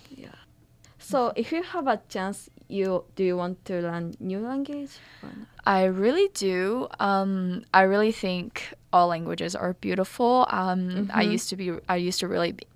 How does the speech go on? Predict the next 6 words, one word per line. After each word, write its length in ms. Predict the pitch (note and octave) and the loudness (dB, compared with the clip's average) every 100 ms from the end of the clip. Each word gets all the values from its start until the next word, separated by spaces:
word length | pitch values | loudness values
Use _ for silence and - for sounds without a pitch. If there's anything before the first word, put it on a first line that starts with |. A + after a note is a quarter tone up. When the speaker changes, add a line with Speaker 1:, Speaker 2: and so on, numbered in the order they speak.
| F#3 | -8
Speaker 2:
uh, 140 | - G#3+ | -8 -6
be 160 | F3+ | -4
into 300 | F3+ F#3 G3 - | -4 -4 -8 -14
K-pop. 600 | - - E3+ - G#3+ - - _ G#3+ | -10 -8 -4 2 2 0 -8 _ -4
Speaker 1:
Mm-hmm. 320 | A3+ A3 G#3 B3 - - - - | -2 -2 -2 -6 -12 -20 -20 -8
Speaker 2:
So 200 | - B3 | 0 2